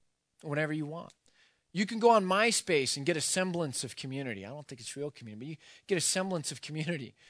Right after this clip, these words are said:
You can get involved in any number of things, like, in terms of serving and doing that kind of thing. And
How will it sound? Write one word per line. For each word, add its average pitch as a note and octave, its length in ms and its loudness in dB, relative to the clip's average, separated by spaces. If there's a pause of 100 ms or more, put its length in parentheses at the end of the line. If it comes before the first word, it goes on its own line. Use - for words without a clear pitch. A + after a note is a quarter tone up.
(520)
You F#3 100 -2
can A3 100 0
get G#3+ 80 6
involved G3+ 380 8
in F#3 100 -2
any A#3+ 280 2
number G#3+ 420 4
of D3+ 100 2
things, F3 540 0
like, D#3+ 280 2
in F3 120 -6
terms E3+ 360 -2
of D3 220 0 (300)
serving E3+ 720 2
and C3+ 120 -4
doing D#3+ 200 -2
that D#3+ 200 0
kind D3+ 140 -4
of B2+ 60 -4
thing. C#3 200 -4
And B2+ 120 -6